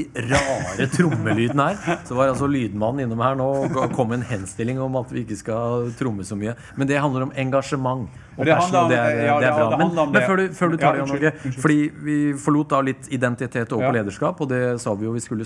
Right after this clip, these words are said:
Speaker 1: snakke om. Eh, Guardiola, eh, nevnt her. Hvis vi tar tak i noe ferskt, går kveld, mitt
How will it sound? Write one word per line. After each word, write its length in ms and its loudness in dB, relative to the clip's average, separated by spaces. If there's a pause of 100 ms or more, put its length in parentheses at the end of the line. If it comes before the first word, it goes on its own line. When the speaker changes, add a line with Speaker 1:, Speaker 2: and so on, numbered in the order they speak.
Speaker 1:
snakke 300 -2
om. 100 -6 (540)
Eh, 420 -2
Guardiola, 520 2 (200)
eh, 400 -2
nevnt 320 -2
her. 220 0 (340)
Hvis 160 -6
vi 160 -6
tar 160 -4
tak 240 -4
i 80 -2
noe 240 0
ferskt, 460 -4 (340)
går 240 0
kveld, 240 0 (540)
mitt 260 -6